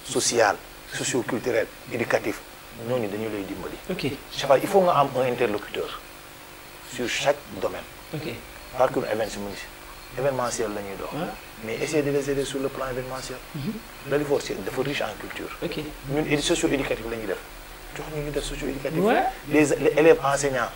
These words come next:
Speaker 1: c'est-à-dire que les élèves étudiants.
Speaker 2: Mhm.
Speaker 1: Mais c'est des, mais, mais il faut prôner ça.
Speaker 2: Oui.
Speaker 1: Ils vont aider, donner des cours,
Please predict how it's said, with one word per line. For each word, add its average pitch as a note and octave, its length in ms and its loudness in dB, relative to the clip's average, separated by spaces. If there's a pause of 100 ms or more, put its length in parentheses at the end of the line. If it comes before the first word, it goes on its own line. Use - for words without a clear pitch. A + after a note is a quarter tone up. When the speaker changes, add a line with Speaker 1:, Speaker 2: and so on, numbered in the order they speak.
(120)
Speaker 1:
c'est-à-dire B2+ 200 0
que C3+ 240 4
les C#3 80 4 (140)
élèves D3 240 6
étudiants. C3 420 4
Speaker 2:
Mhm. F3+ 200 2 (320)
Speaker 1:
Mais C#3+ 120 -2
c'est D#3+ 140 -2
des, D#3+ 240 4
mais, C#3 260 0
mais C#3 160 0
il C#3 80 -2
faut F#3 140 6
prôner F#3 360 6
ça. F#3+ 220 10 (460)
Speaker 2:
Oui. G#3+ 160 4
Speaker 1:
Ils F4 80 0
vont E3 140 8
aider, F3 320 12
donner E3+ 260 4
des E3 160 4
cours, E3 300 4